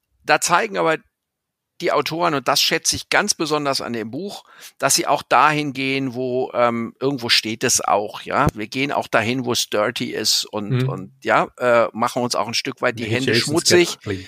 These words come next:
Speaker 2: Mhm.
Speaker 1: Ja, genau, ja. Wir, wir machen uns auch die Hände schmutzig. Wir bleiben nicht im bequemen Elfenbeinturm, wo wir eine schöne Theorie aufstellen, sondern wir nehmen zu den Fragen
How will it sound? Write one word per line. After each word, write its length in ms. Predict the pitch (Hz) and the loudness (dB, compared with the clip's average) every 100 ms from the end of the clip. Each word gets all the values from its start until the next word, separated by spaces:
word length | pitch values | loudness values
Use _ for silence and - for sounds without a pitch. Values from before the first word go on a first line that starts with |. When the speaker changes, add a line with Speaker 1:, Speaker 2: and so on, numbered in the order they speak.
| - | -12
Speaker 2:
Mhm. 200 | 104 110 | -12 -8
Speaker 1:
Ja, 320 | 143 165 160 | 0 4 4
genau, 440 | 147 120 123 107 - | 4 4 4 4 2
ja. 280 | 104 143 170 - - - | 2 2 0 -8 -14 -2
Wir, 260 | 135 135 | 2 2
wir 120 | 139 | 2
machen 280 | 135 151 170 | 2 2 0
uns 140 | 156 127 | -2 -4
auch 100 | 135 | -4
die 160 | 147 | -2
Hände 300 | 131 156 151 | -2 -2 0
schmutzig. 520 | - 147 131 - 131 | 0 -2 0 -2 -2
Wir 140 | 135 120 | -4 -2
bleiben 400 | 127 131 160 156 | 2 2 2 0
nicht 200 | 151 - | -2 -2
im 100 | 139 | -4
bequemen 480 | 135 - 139 135 131 | -4 -2 -2 0 0
Elfenbeinturm, 960 | 156 196 170 143 139 - 147 135 135 | 0 0 0 2 2 0 -2 -2 -2
wo 80 | 120 | -2
wir 40 | 127 | -2
eine 120 | 123 | 0
schöne 340 | - 131 127 | 0 0 -2
Theorie 420 | - 131 131 196 - | -2 -2 -2 -4 -2
aufstellen, 640 | 143 - - 131 127 131 - - - | -2 0 0 2 2 -2 -8 -14 -2
sondern 560 | - 180 214 196 190 | 2 2 4 2 2
wir 140 | 135 127 | 0 2
nehmen 420 | 135 160 156 156 | 2 0 -2 -2
zu 340 | - - 175 | -2 -2 -4
den 500 | 151 151 160 175 175 _ _ _ _ _ _ _ _ - | -2 0 0 -2 -6 _ _ _ _ _ _ _ _ -10
Fragen 840 | - - 98 139 190 202 208 214 | -8 0 4 4 2 -2 -4 -6